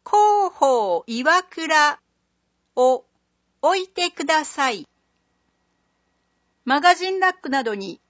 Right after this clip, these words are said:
広報を置いていただけるお店を募集しています。秘書企画課広報校長グループまでご連絡ください。電話、三八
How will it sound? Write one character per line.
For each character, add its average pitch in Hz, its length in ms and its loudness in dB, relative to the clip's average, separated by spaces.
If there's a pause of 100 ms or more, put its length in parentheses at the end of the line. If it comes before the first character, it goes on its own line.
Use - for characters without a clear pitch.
広 370 360 -4
報 220 400 2
を - 100 -8
置 254 120 -2
い 269 100 -10
て 302 140 -8
い 262 60 -8
た 294 120 -4
だ 277 120 -2
け 269 140 -10
る 262 180 -8
お 262 80 0
店 254 340 -4
を 233 200 -2
募 220 140 -6
集 233 260 -12
し 208 100 -14
て 220 140 -10
い 196 140 -12
ま 190 160 -18
す。 - 340 -20 (1300)
秘 - 100 -16
書 370 180 -4
企 - 160 -18
画 - 280 -2
課 294 320 0 (280)
広 370 320 -2
報 214 340 -2
校 302 280 -6
長 311 280 -4
グ 277 120 -6
ル 302 120 -8
ー 277 100 -8
プ 233 100 -10
ま 180 160 -10
で 180 260 -10
ご 202 140 -8
連 254 240 -4
絡 247 240 -10
く 240 100 -14
だ 208 140 -10
さ 190 220 -12
い。 156 160 -20 (1300)
電 254 340 -2
話、 226 260 -4 (600)
三 370 480 -4
八 254 560 -8